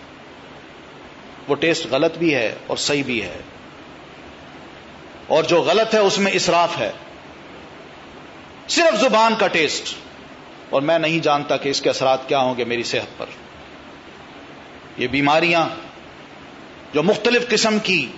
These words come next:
آج ہمارے اندر وجود پا چکی ہیں، اس کا سبب یہ بھی ہے کہ زبان کے ٹیسٹ کو ہم نے اتنا بڑھا دیا آگے، اتنا بڑھا دیا ہے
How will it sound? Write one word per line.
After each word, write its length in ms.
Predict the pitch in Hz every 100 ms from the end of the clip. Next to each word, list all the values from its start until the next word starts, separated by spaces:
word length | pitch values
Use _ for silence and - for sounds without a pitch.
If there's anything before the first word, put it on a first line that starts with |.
| -
آج 260 | 156 170 151
ہمارے 320 | 143 156 156
اندر 360 | 151 151 151 131 - - - - -
وجود 340 | 147 190 220 220
پا 140 | 156
چکی 360 | 151 139 151 123
ہیں، 160 | 101 101 - - - - - - -
اس 140 | 143
کا 100 | -
سبب 320 | 135 143 135 117
یہ 160 | 139
بھی 180 | 120 104
ہے 80 | 87 - - - - - - - - - - -
کہ 80 | 117
زبان 520 | 127 151 185 226 214 196
کے 120 | 196
ٹیسٹ 440 | - 220 220 -
کو 180 | 202 170
ہم 80 | 180
نے 300 | 180 165 120 107 - -
اتنا 300 | 196 - 262
بڑھا 260 | 233 190 175 170
دیا 220 | 165 160
آگے، 180 | 147 147
اتنا 260 | 165 180 214
بڑھا 280 | 165 143 143
دیا 280 | 131 135 131
ہے 120 | 107